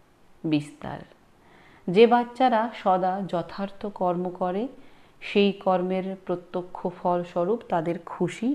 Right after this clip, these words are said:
আর শক্তি প্রাপ্ত হয়। তাদের মন সদা খুশিতে থাকে।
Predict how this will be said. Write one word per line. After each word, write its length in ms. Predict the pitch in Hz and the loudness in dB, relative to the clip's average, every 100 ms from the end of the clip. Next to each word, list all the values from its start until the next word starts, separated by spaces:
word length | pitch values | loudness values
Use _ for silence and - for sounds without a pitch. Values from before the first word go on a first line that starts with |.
| 285 | -2
আর 260 | 160 175 240 - - _ | -4 -2 -4 -10 -20 _
শক্তি 500 | - 214 196 - 190 | -2 0 0 -2 -6
প্রাপ্ত 460 | 175 156 151 - 160 | -4 -4 -4 -10 -10
হয়। 320 | 151 143 147 165 - _ _ - - - - | -6 -6 -8 -12 -20 _ _ -20 -20 -20 -2
তাদের 300 | 196 190 190 | 4 4 4
মন 360 | 190 185 190 202 | 2 2 2 -2
সদা 380 | - 190 180 185 | -2 0 0 -2
খুশিতে 560 | - 180 - 175 170 | -4 -6 -4 -4 -4
থাকে। 400 | 165 165 151 151 | -4 -6 -8 -10